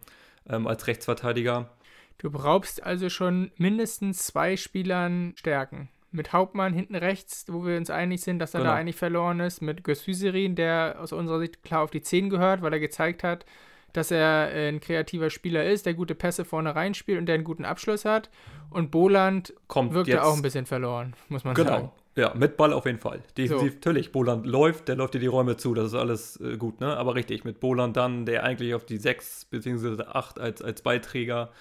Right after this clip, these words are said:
Speaker 2: Ja.
Speaker 1: als, als, ne, der das Spiel an sich zieht. Genau, hast du im Endeffekt drei Spieler, äh, deren Stärke da nicht in den Vorschein kommt, sondern du guckst, dass du es defensiv irgendwie hinbekommst.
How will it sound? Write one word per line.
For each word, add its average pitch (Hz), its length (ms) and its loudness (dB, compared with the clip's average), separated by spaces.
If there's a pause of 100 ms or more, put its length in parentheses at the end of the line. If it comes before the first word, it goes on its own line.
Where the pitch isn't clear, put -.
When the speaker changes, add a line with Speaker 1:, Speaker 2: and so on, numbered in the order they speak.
(300)
Speaker 2:
Ja. 151 160 -2
Speaker 1:
als, 117 360 -2
als, 117 360 -2
ne, 143 260 2
der 120 260 4
das 120 160 0
Spiel 127 180 -2
an 127 100 0
sich 127 220 -2
zieht. 139 320 -4 (760)
Genau, 117 280 -2
hast 117 180 -4
du 127 40 2
im 117 100 0
Endeffekt 117 360 -2
drei 123 160 4
Spieler, 120 640 0
äh, 120 180 -12
deren 117 220 -2
Stärke 117 380 0
da 120 600 0
nicht - 600 -8 (160)
in 117 120 -8
den 110 60 -14
Vorschein 120 360 -4
kommt, 123 280 -8
sondern 117 420 -6 (260)
du 117 100 -8
guckst, - 380 -8
dass 113 140 -6
du 117 60 -6
es 104 100 -8
defensiv 113 420 -4
irgendwie 110 300 -4
hinbekommst. 117 580 -8